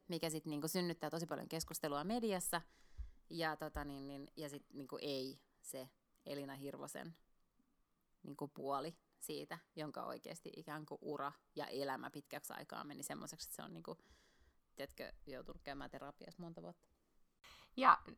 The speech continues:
Speaker 2: tää on, nyt mä luen tätä juttua, ja kyllä, siis hy-, mä muistan tän ajan todella hyvin. Ja tässä nämä henkilöt, tästä puhutaan siis sekä Iltalehden päätoimittajasta että, että mit-, just niin kuin mainitsit,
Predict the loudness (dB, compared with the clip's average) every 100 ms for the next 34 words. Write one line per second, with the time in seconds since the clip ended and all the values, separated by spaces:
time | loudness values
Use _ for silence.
0 | 12 12 12 12 12 2 8 10 12 12
1 | 12 6 6 6 2 6 12 12 12 -2
2 | -8 0 10 10 8 -8 _ -20 -20 _
3 | _ _ _ -20 -20 _ -2 0 -2 -6
4 | -14 -18 _ _ -20 -20 -20 -20 -20 -20
5 | _ -20 -6 0 2 0 -6 -14 _ -4
6 | -4 -2 6 8 8 6 6 4 6 8
7 | 10 10 8 6 10 10 10 4 2 2
8 | 2 -2 -2 -4 -2 -2 8 10 10 4
9 | 2 6 6 6 0 0 -2 0 0 2
10 | 2 2 -2 2 2 2 -2 -4 -2 0
11 | 2 0 0 0 0 2 2 2 -4 -4
12 | -4 -2 0 -2 0 4 4 2 -4 -8
13 | -8 -6 -8 -6 -8 0 2 2 -2